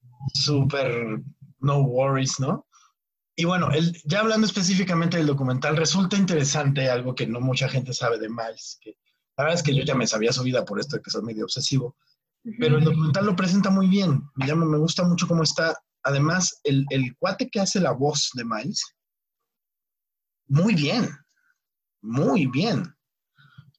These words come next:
Speaker 1: Yo no supe hasta los créditos que no era Miles Davis. O sea, de hecho yo pensaba, le hicieron una entrevista grabada, a lo mejor en esa época en la que estuvo en contacto con un reportero. O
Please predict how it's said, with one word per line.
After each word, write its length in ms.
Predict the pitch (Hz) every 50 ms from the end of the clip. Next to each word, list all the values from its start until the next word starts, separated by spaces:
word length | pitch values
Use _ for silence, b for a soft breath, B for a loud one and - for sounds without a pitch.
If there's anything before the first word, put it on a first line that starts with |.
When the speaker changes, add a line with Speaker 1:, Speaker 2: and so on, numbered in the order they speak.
| _ -
Speaker 1:
Yo 140 | 196 247 277
no 260 | 285 262 254 233 208
supe 480 | - - - 208 156 139 143 127 113
hasta 320 | 110 101 - - - - 120
los 240 | 117 120 120 - 139
créditos 500 | 143 180 208 226 240 226 240 240 226 -
que 160 | - 156 139
no 300 | 135 135 139 160 190 175
era 140 | 143 117 110
Miles 260 | 110 110 110 110 -
Davis. 320 | - 110 95 92 87 - -
O 40 | -
sea, 140 | - - 139
de 120 | 127 151
hecho 140 | 160 156 -
yo 120 | 170 160 151
pensaba, 440 | 170 156 135 156 160 156 147 147 B B B B B B B B _ _
le 140 | _ 151 156 160
hicieron 420 | 147 127 - 180 190 214 220 214
una 100 | 214 214
entrevista 460 | 214 185 160 151 160 170 - - 175
grabada, 800 | 165 143 123 117 120 131 147 151 160 165 160 160 156 156 160 165 156
a 100 | - 135
lo 120 | 131 127
mejor 300 | 131 131 135 - 175 175
en 80 | 175 175
esa 220 | 175 170 - 160
época 320 | 156 147 147 156 143 139
en 60 | 127 120
la 80 | 117
que 80 | - -
estuvo 260 | - - 143 139 139
en 80 | 143 143
contacto 520 | 143 156 - - - 135 139 - 139 135
con 180 | - 120 113 123
un 100 | 127 127
reportero. 840 | 127 127 127 - - - - _ _ 123 131 139 139 143 139 135 139
O 220 | 139 135 139 139